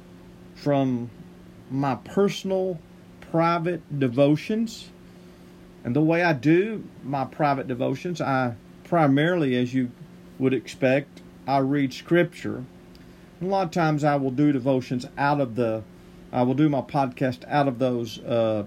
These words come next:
devotions I have. I also read books in my private devotions. I,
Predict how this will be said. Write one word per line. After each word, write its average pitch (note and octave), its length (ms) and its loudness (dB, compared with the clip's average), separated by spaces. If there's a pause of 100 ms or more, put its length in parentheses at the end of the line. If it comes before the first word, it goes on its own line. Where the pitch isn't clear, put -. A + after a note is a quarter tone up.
(100)
devotions B2 680 0
I G#2+ 120 -4
have. A#2 340 -2
I D#3 40 -2
also F3 560 2 (360)
read C#3+ 480 2
books - 760 0
in C3 180 0
my B2+ 160 -2
private A#2+ 460 -2
devotions. A#2+ 500 -2
I, C3 160 -2